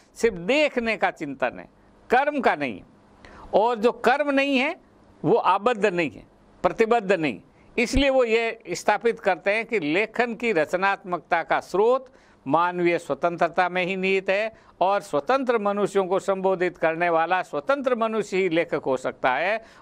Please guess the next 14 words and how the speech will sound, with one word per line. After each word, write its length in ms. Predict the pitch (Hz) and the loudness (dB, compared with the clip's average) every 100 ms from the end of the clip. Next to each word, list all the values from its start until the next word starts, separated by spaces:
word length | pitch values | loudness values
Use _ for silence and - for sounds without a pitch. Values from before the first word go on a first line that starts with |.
| - | 0
और 180 | 190 156 | 0 2
विषय 320 | 185 196 190 | 2 2 0
के 160 | 185 | 0
रूप 220 | 160 156 139 | -2 -2 -2
में 240 | 160 196 - - - | -2 -2 -4 -6 0
एक 260 | 196 202 | 2 2
ही 100 | 240 | 0
चीज़ 260 | 208 165 156 | 0 0 0
चुनता 360 | 147 143 127 131 | 0 -2 0 0
है, 220 | 147 170 - - - | 0 -6 -16 -10 -4
स्वतंत्रता। 640 | 123 123 135 107 - 85 - - - - | 0 0 -2 -8 -6 -8 -8 -20 -20 -2
इसलिए 300 | 190 190 190 | 0 2 2
स्वतंत्र 500 | 170 151 - 196 175 | 2 2 2 0 0
मनुष्य 460 | 165 170 214 - 247 | 0 2 0 0 -4